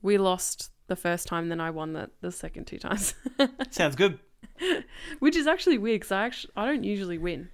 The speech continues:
Speaker 1: 'cause you're very good at mini games.
Speaker 2: Yeah, I usually come from behind, but that's not how this one works. This one is just, like, whoever goes the furthest, the fastest wins.
Speaker 1: Mm.
Speaker 2: Which
Speaker 1: Mm.
Speaker 2: is, like, a weird,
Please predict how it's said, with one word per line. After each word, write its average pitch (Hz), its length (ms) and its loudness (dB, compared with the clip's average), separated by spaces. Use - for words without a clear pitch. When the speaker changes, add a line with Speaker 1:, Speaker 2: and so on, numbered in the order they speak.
Speaker 1:
'cause 208 160 -2
you're 269 140 4
very 220 240 4
good 180 140 -2
at 165 80 -4
mini 175 180 -2
games. 160 460 -8
Speaker 2:
Yeah, 175 180 10
I 156 60 8
usually 180 280 4
come 151 180 0
from 139 160 -2
behind, 131 300 -2
but 139 100 -6
that's 180 260 -2
not 156 200 2
how 147 140 4
this 143 120 -2
one 135 160 -4
works. 151 320 -4
This 139 140 -8
one 143 140 -6
is 127 120 -6
just, 135 200 -8
like, 127 180 -6
whoever 143 580 0
goes 143 300 0
the 135 80 -4
furthest, 143 400 0
the 151 60 -4
fastest 147 440 2
wins. 180 340 -2
Speaker 1:
Mm. 196 260 -2
Speaker 2:
Which 180 180 0
Speaker 1:
Mm. - 40 0
Speaker 2:
is, 208 100 0
like, 220 180 2
a 220 60 8
weird, 233 460 2